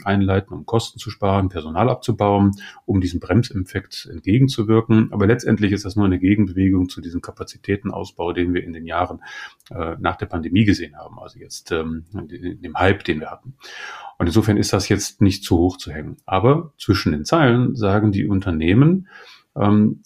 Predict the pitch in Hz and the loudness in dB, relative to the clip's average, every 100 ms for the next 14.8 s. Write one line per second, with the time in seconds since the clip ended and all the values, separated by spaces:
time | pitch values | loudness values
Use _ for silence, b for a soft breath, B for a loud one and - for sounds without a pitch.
0 | - 123 - 139 92 - - - - 92 | -10 -4 6 6 6 2 -8 -8 -8 -4
1 | 82 101 135 151 151 151 - - 104 110 | 2 4 6 6 6 4 2 -4 2 2
2 | 135 127 117 131 127 120 107 107 95 92 | 4 4 4 4 4 4 4 2 2 0
3 | 92 - 104 85 - 131 156 - 101 - | 0 2 2 2 2 0 0 -4 -6 -4
4 | - 87 80 78 113 120 131 127 101 85 | -6 -6 -6 -4 -2 0 2 2 2 -2
5 | 85 82 - 98 - 117 120 120 120 123 | -6 -10 -8 -8 -6 0 0 0 -2 -2
6 | 120 123 131 - B B B B - - | 2 4 2 -2 B B B B -6 2
7 | 107 110 104 113 151 147 110 101 131 135 | 6 6 6 4 6 4 6 4 4 2
8 | 113 - 107 - 107 110 - 95 101 - | 0 -2 -2 4 4 4 2 2 2 -6
9 | - 104 92 87 - 101 82 - - 80 | -6 0 2 0 -2 0 0 -2 -12 -14
10 | 73 - 78 80 - - 95 - - - | -12 -10 -10 -12 -10 -10 -10 -16 -14 -14
11 | - - - 90 85 98 - 107 117 117 | -14 -16 -14 -8 -6 0 6 6 8 8
12 | 117 113 117 92 95 131 110 - 110 104 | 8 6 2 -2 0 0 -2 0 2 2
13 | 107 - 90 82 92 123 147 143 139 107 | -2 0 0 4 6 8 6 6 4 2
14 | 113 113 110 - 98 98 98 95 | 4 6 4 2 0 2 0 -2